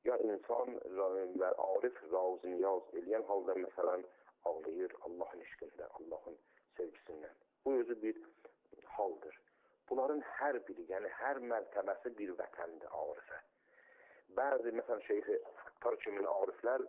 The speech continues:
deyiblər ki, irfanın yeddi mərhələsi var, yeddi vətəni var. Yəni, bunları bir-bir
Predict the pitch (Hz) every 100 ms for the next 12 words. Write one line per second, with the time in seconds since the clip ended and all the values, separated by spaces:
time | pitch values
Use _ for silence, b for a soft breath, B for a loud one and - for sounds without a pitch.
0 | - - - 101 90 113 110 101 98 -
1 | 85 107 98 95 - 107 90 82 82 80
2 | - 80 82 98 - 107 95 - 90 87
3 | 82 80 82 85 82 92 B B B -
4 | 90 98 92 98 87 92